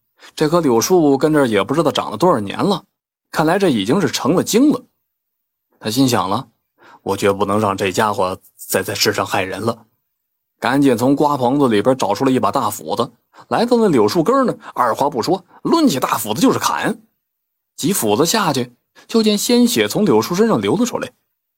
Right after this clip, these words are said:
这小伙子一看也不敢松动啊，继续的破土砍吧。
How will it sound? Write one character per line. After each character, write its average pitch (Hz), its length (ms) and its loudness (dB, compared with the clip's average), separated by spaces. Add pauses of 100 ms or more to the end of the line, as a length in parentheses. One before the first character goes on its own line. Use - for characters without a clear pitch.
(340)
这 208 140 -6
小 202 160 -4
伙 165 160 2
子 135 120 2
一 233 80 -4
看 208 360 0 (260)
也 120 180 -4
不 240 160 0
敢 202 160 -4
松 294 300 4
动 151 160 4
啊， 113 140 -2 (480)
继 156 200 0
续 143 200 2
的 127 100 4
破 135 240 2
土 131 140 0
砍 - 280 -6
吧。 139 200 -4